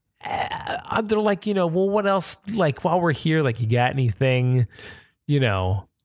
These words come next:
real?" Oh, I remember what they were looking for. Hold on. Here it is. Yeah, I got it. So when last I talked to you about it,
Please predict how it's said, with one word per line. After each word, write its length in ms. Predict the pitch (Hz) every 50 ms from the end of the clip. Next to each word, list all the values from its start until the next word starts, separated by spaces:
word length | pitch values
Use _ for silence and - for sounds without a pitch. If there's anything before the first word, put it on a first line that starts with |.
| _ - _
real?" 360 | - 214 165 135 143 151 180 226
Oh, 120 | 220 185
I 100 | 160 175
remember 280 | - 247 240 208 175 151
what 140 | 156 143 123
they 60 | 143
were 100 | 123 127
looking 240 | 117 123 - 117 110
for. 160 | - 120 117
Hold 240 | - 156 185 180 165
on. 280 | 156 135 110 110 110 - - - - _ _ _
Here 140 | - 180 180
it 60 | 165 139
is. 200 | 123 113 104 123
Yeah, 220 | 135 113 98 101 - _ _ _
I 60 | - 147
got 220 | 147 135 110 101
it. 140 | 104 - - _ - - - _
So 580 | - - - - 175 165 160 160 160 160 - _ _ _ _ _ _ _ - _
when 200 | 175 160 175 175
last 320 | 185 202 202 202 190 - -
I 80 | 185
talked 340 | - - 165 160 151 - -
to 60 | 156
you 40 | 139 120
about 240 | 110 110 104 104
it, 180 | 107 107 -